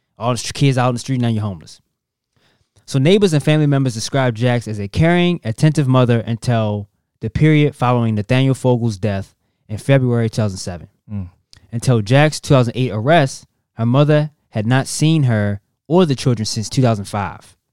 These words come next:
Speaker 2: Oh, wow.
Speaker 1: But said in court that she had no reason to believe the children were in danger in spite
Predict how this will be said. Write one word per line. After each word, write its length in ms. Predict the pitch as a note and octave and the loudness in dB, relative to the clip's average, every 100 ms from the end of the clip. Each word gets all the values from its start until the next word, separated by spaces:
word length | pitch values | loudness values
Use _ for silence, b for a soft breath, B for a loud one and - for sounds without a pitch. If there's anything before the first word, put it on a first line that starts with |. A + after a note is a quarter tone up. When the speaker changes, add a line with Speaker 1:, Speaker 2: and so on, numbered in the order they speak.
| _ - | _ -16
Speaker 2:
Oh, 80 | |
wow. 300 | F2 F2 F#2 _ _ | -12 -12 -12 _ _
Speaker 1:
But 100 | A#2+ | -10
said 300 | A2 D#3+ E3+ | -2 4 4
in 100 | B2+ | 2
court 380 | B2 D3+ B2 A2 _ _ _ _ - | 0 2 2 2 _ _ _ _ -8
that 120 | A2+ | -4
she 140 | - | 2
had 160 | D3 A#2 | 2 4
no 180 | C#3 E3 | 4 4
reason 300 | D#3 D3 C#3+ | 4 2 0
to 100 | C3 | 2
believe 240 | A#2+ B2 | 2 2
the 100 | A2 | -2
children 380 | - C#3+ C3+ B2 | 0 2 2 0
were 120 | G#2+ | 0
in 100 | F#2+ | -2
danger 500 | G#2+ A2+ A2 A2 G#2+ _ _ - | -2 -2 -2 -4 -6 _ _ -16
in 80 | |
spite 420 | G#2+ - B2 A#2+ | -12 -2 0 0